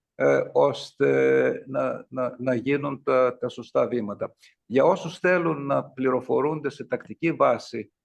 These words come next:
για το, την πρόοδο του, της πράξης τεχνητής νοημοσύνης, δηλαδή ακούσατε ότι κάτι θα βγει τον Απρίλιο, κάτι θα βγει μετά, μετά θα έρθουν, ε,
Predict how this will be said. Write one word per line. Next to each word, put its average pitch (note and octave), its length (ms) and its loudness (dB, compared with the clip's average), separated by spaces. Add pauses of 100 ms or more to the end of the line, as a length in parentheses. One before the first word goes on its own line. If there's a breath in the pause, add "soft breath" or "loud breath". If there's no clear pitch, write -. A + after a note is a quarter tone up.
(260)
για B2+ 400 0
το, B2 180 -2
την A#2 240 -4
πρόοδο C#3 760 4 (440)
του, A#2+ 320 -8
της A#2 380 -4
πράξης - 380 -2
τεχνητής A#2+ 440 -2
νοημοσύνης, B2 480 0
δηλαδή C3 180 2
ακούσατε C3+ 500 0
ότι C3 240 -2
κάτι C3 220 0
θα C3 120 0
βγει A#2+ 160 -8
τον D3 160 -4
Απρίλιο, C3+ 520 -2
κάτι C3 220 -6
θα B2+ 140 -6
βγει C3+ 160 -8
μετά, C3 560 0
μετά B2+ 260 -6
θα B2 80 -6
έρθουν, C3 420 -6
ε, B2+ 200 -10